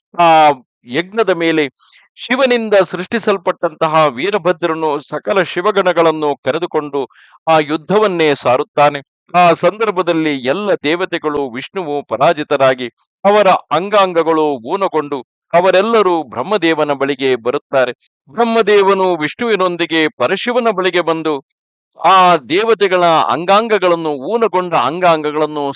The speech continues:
ಸರಿಪಡಿಸಬೇಕೆಂದು, ದಕ್ಷನು ಪುನರ್ಜೀವಿತನಾಗಬೇಕೆಂಬ ಆಶಯದಿಂದಲೂ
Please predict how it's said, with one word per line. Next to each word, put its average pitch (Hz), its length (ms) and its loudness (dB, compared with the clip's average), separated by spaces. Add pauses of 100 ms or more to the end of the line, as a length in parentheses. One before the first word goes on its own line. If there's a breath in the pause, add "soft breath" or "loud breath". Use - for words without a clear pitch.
ಸರಿಪಡಿಸಬೇಕೆಂದು, 147 1040 -4 (280)
ದಕ್ಷನು 214 520 0
ಪುನರ್ಜೀವಿತನಾಗಬೇಕೆಂಬ 190 1500 -2
ಆಶಯದಿಂದಲೂ 160 960 -2